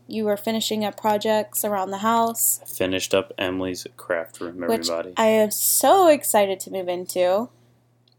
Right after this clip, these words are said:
Speaker 1: I was trying to get my current craft room, like, kind of cleaned up 'cause I had all of the scraps and stuff all over the floor, so I tried doing that during Cal's nap today. But, uh,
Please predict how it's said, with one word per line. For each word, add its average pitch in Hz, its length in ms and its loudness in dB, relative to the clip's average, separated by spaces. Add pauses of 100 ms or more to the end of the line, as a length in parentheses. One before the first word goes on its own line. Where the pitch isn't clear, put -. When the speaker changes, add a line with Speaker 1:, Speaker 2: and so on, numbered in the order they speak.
(100)
Speaker 1:
I 208 100 -2
was 208 120 0
trying 233 140 0
to 226 60 -2
get 208 160 0
my 190 180 -4 (180)
current 233 380 -2 (100)
craft 196 340 -4
room, 180 380 -8 (140)
like, - 220 -8
kind 185 200 -8
of 180 100 -10
cleaned 190 300 -6
up 185 120 -2
'cause - 120 -6
I 185 60 -2
had 170 200 -6 (380)
all 190 220 4
of 180 80 -2
the 175 60 -6
scraps - 580 -4
and 202 80 -6
stuff 202 300 -2
all 180 120 2
over 180 180 -2
the 170 100 -8
floor, 185 360 -2
so 165 420 -4 (280)
I 185 80 -6
tried 180 240 -8
doing 180 220 -4
that 190 200 -2
during 190 240 -8
Cal's 185 340 -6
nap 165 240 -10
today. 196 440 -2 (440)
But, 185 240 2 (300)
uh, - 60 -2